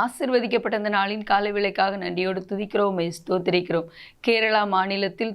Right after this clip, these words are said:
தொடர்ந்து குடிப்பழக்கத்திற்கு அதிகமாக ஆண்களும் பெண்களும் அடிமையாகி கொண்டிருக்கிறார்கள் ஆண்டவரே. தகப்பனே, மூன்று புள்ளி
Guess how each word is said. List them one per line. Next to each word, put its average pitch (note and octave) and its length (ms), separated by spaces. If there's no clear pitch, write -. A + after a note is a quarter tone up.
தொடர்ந்து F#3+ 440
குடிப்பழக்கத்திற்கு G3+ 1040
அதிகமாக G#3+ 640
ஆண்களும் A#3 540
பெண்களும் G3+ 460
அடிமையாகி G3+ 560
கொண்டிருக்கிறார்கள் E3+ 840
ஆண்டவரே. E3+ 380
தகப்பனே, A3 540
மூன்று B3 400
புள்ளி A#3+ 220